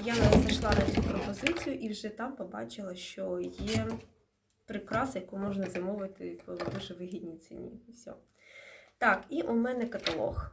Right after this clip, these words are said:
Каталог наступний, е, яскравий. Е, тут також багато новинок.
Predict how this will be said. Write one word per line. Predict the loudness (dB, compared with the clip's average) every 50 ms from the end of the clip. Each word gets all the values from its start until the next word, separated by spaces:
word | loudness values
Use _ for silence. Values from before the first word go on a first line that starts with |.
| -12 _
Каталог | -16 -12 -8 -4 0 2 2 2 0 -2 -8
наступний, | -8 -10 -10 -8 -6 -6 -6 -6 -6 -6 -6 -4 -6 -8 _ _ _ _ _ -20 -20 -20 _ -20 -20 -20 -20 _ _ _ _ _ _ _ _ _ _ -6
е, | -2 0 0 2 2
яскравий. | 0 0 -2 -2 -4 -2 2 4 6 8 8 6 6 4 4 4 2 -2 -6 -12 -14 -14 -14 -12 -8
Е, | -4 0 0 2 0
тут | 0 -2 -6 -8 -6 -2
також | -2 -2 -2 -2 -4 -6 -6
багато | -6 -6 -4 -4 -2 -4 -4 -6 -8 -8
новинок. | -8 -6 -6 -6 -2 -2 0 2 2 2 2 0 -2 -8 -20